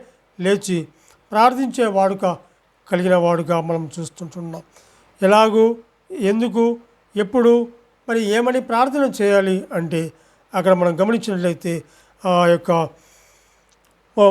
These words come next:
లూకా సువార్త ఇరవై రెండవ అధ్యాయము ముప్పై తొమ్మిదవ వచనంలో చూసినట్లయితే, "తరువాత ఆయన బయలుదేరి తన వాడుక చొప్పున ఒలీవ కొండకు వెళ్ళగా, శిష్యులను ఆయన వెంట వెళ్ళిరి" అని చెప్పి చూస్తున్నాం.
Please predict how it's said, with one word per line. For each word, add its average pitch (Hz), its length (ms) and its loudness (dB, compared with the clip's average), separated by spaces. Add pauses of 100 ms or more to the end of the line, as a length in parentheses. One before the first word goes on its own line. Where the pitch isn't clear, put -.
(140)
లూకా 226 260 0
సువార్త 180 600 2 (460)
ఇరవై 185 500 0 (260)
రెండవ 202 320 2
అధ్యాయము 165 520 0 (380)
ముప్పై 190 200 -2
తొమ్మిదవ 185 320 0
వచనంలో 175 300 -6 (100)
చూసినట్లయితే, 165 600 -12 (420)
"తరువాత 196 440 4 (580)
ఆయన 175 180 -2
బయలుదేరి 185 640 -2 (480)
తన 180 80 -2
వాడుక 185 480 2
చొప్పున 170 560 -6 (480)
ఒలీవ 214 400 2
కొండకు 185 420 -2
వెళ్ళగా, 170 480 -4 (460)
శిష్యులను 214 640 0 (460)
ఆయన 170 260 0
వెంట 185 420 -2 (720)
వెళ్ళిరి" 180 480 0
అని 165 180 -2
చెప్పి 165 200 -14
చూస్తున్నాం. 190 560 -18